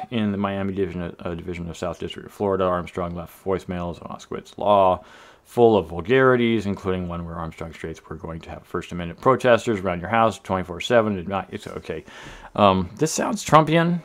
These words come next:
very Trump tactics in the, in the sense of intimidation to try to get someone to, to drop a lawsuit. Um, you, you should be doing that in court. I'm, I'm sorry to say that I get,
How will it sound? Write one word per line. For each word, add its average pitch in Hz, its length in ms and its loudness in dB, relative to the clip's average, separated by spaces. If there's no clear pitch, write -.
very 104 200 0
Trump 107 260 0
tactics - 540 -4
in 92 80 -10
the, 92 80 -2
in 92 240 -6
the 90 120 -6
sense 98 240 -4
of 90 100 -2
intimidation 92 800 0
to 90 80 -6
try 92 180 -4
to 90 60 -2
get 92 140 -6
someone 92 240 -4
to, 82 60 -12
to - 200 -10
drop 90 260 -2
a 92 40 -2
lawsuit. 95 540 0
Um, 101 460 4
you, 101 140 -6
you 143 100 4
should 151 180 2
be 160 60 6
doing 156 200 6
that 135 140 6
in 123 60 -2
court. - 360 2
I'm, 95 200 0
I'm 98 120 -2
sorry 117 240 8
to 110 80 0
say 110 280 4
that 101 160 2
I 98 80 0
get, 104 260 0